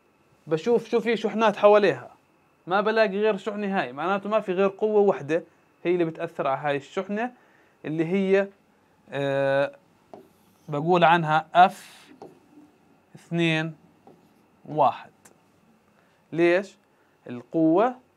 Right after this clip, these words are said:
الجاي من الشحنة الثانية اللي بتأثر على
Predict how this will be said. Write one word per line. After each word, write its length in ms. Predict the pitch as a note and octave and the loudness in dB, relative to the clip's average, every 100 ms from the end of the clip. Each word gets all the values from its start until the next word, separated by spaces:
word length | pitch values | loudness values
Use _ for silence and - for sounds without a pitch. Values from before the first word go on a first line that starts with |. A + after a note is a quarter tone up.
| _ B2+ | _ -20
الجاي 680 | A#2+ A#2+ B2+ D#3+ E3+ C3+ A#2 | -18 -16 -8 0 2 2 -4
من 160 | B2+ | -14
الشحنة 400 | B2+ - G3 G3+ | -14 -10 -8 -6
الثانية 600 | G3 - G3 G3 G3 G3+ - _ _ _ C3+ | -8 -6 -4 -2 -4 -8 -16 _ _ _ -8
اللي 80 | C#3+ | -8
بتأثر 580 | D3 E3+ E3+ E3 D#3+ - | -6 -8 -6 -6 -6 -4
على 300 | C3+ D3 | -4 -2